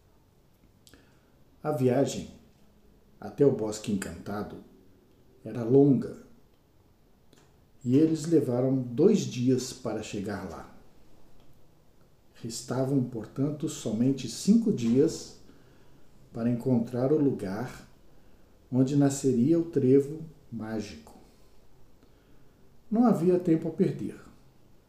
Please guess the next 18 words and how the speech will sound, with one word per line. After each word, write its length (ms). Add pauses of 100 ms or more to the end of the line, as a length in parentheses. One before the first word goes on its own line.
(320)
Apesar 440
disso, 500 (500)
os 140
dois 260
cavaleiros 720
resolveram 600
descansar 880
durante 380
a 20
noite 580 (480)
antes 380
de 80
iniciar 560
a 60
procura. 560 (2500)
Not 560 (1040)
e 100
Sid 560